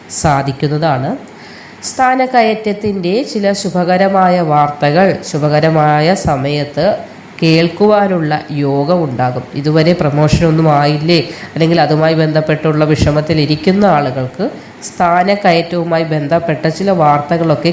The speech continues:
കേൾക്കുവാനുള്ള ഭാഗ്യം ഉണ്ടാകുന്നതാണ്. കഠിനാധ്വാനം ചെയ്തതിൻ്റെ ഫലം ധനമായിട്ടോ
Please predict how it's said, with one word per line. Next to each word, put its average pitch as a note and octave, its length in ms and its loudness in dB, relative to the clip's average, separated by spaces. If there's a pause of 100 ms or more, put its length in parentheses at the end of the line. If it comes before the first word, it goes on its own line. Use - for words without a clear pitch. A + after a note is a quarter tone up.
(120)
കേൾക്കുവാനുള്ള D3+ 920 2 (520)
ഭാഗ്യം C#3+ 460 2 (120)
ഉണ്ടാകുന്നതാണ്. C3+ 840 0 (720)
കഠിനാധ്വാനം A#3 760 2 (120)
ചെയ്തതിൻ്റെ F3+ 480 0 (160)
ഫലം D#3+ 280 0 (220)
ധനമായിട്ടോ D#3 760 0